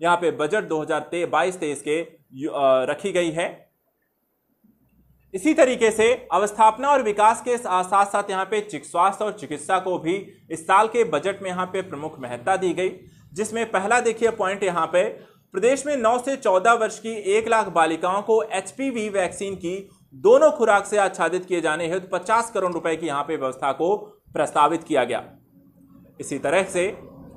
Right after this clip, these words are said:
राज्य कर्मचारियों, पेंशनरों की असाध्य बीमारी के उपचार हेतु राज्य कर्मचारी कैशलेस चिकित्सा योजना हेतु यहाँ पे सौ करोड़ की व्यवस्था को प्रस्तावित किया गया।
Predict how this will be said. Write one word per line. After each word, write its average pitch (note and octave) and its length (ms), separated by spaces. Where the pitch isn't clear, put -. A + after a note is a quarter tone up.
राज्य A3 380
कर्मचारियों, A#3+ 640
पेंशनरों G#3+ 600
की G3 100
असाध्य G3+ 640
बीमारी G3 380
के G3 80
उपचार F3+ 400
हेतु G3 260
राज्य F#3 340
कर्मचारी F3 540
कैशलेस G3 600
चिकित्सा F3+ 720
योजना A3+ 380
हेतु A#3 260
यहाँ G3 180
पे G#3 180
सौ G#3 320
करोड़ G3+ 260
की G#3+ 140
व्यवस्था D#3+ 440
को E3 160
प्रस्तावित C#3 520
किया F3+ 220
गया। F3 380